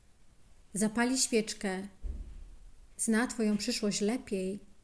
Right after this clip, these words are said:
niż twój Stwórca, który cię stworzył, to sorry,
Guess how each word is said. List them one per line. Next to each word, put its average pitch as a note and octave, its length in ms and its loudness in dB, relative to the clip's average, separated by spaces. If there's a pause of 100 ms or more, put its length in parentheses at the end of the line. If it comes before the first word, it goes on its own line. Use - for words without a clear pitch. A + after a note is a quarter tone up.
(240)
niż G#3 200 2
twój B3+ 220 2
Stwórca, A3 840 2 (240)
który G3+ 360 2
cię G3+ 160 0
stworzył, F#3+ 720 0 (1400)
to F#3+ 360 0
sorry, F#3+ 460 0